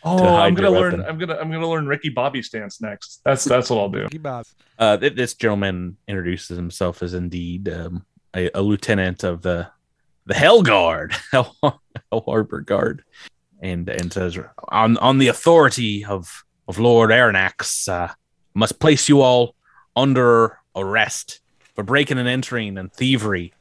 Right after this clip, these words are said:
Speaker 2: and suspicion of murder."
Speaker 3: I'm sure we'll have a lovely time discussing.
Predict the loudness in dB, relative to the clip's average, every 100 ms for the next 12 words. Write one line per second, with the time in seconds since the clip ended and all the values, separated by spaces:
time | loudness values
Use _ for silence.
0 | _ _ _ _ -10 -8 -8 -8 -6 -4
1 | -2 -4 -2 -2 0 -2 -8 _ _ -20
2 | -20 _ -16 -14 -10 -6 -6 -6 -8 -10
3 | -8 -8 -6 -8 -8 -8 -10 -12 -16